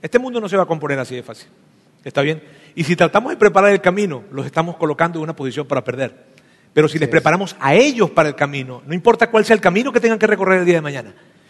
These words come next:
Speaker 1: ellos estarán preparados para enfrentar el camino que sea.
Speaker 2: Y la mentalidad que tenemos, debemos de tener para poder, eh, preparar a ellos, preparar a la siguiente generación, es pensar a largo plazo.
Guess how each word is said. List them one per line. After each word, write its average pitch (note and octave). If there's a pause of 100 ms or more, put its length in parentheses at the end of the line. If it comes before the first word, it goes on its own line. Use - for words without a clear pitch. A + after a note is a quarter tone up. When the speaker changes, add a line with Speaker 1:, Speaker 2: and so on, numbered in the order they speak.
Speaker 1:
ellos E3
estarán F3+
preparados F#3
para D#3+
enfrentar D3
el D#3
camino G3 (100)
que C3+
sea. A#2+ (680)
Speaker 2:
Y F3
la F#3
mentalidad F#3
que B3+
tenemos, A#3 (100)
debemos F#3
de A#3
tener G#3
para E3
poder, F#3+ (340)
eh, E3
preparar E3+ (560)
a D3
ellos, F#3 (720)
preparar D#3
a G3+
la G3+
siguiente F#3+
generación, F3+
es F3+
pensar F#3+
a D#3+
largo E3
plazo. D3+